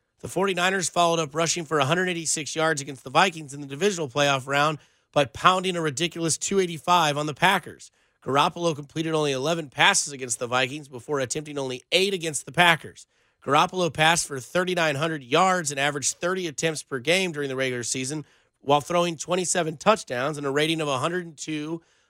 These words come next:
uh, point zero at eight point four yards per attempt. The Chiefs averaged only ninety-eight point one yards rushing per game at four point two per attempt during the regular season,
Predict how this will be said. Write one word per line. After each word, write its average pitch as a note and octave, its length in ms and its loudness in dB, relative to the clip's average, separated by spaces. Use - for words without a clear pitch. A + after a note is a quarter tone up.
uh, B2+ 180 2
point D3 340 -2
zero D#3+ 440 0
at D#3 120 -4
eight D#3+ 220 0
point F3 260 -6
four D#3 200 -2
yards B2 340 -2
per C3+ 160 -8
attempt. C3+ 500 0
The C#3 100 0
Chiefs G#3+ 320 0
averaged D3 640 2
only D#3+ 240 -2
ninety-eight F3+ 580 0
point D3+ 280 -4
one D#3+ 200 0
yards D#3 380 -2
rushing D#3 400 -4
per B2+ 160 -8
game C#3 460 0
at C#3 160 0
four F3 220 -2
point F3 300 -6
two F3+ 300 -4
per D#3 200 -6
attempt D#3 480 -2
during D#3 220 0
the E3+ 80 -2
regular C#3+ 300 -2
season, C#3 500 -2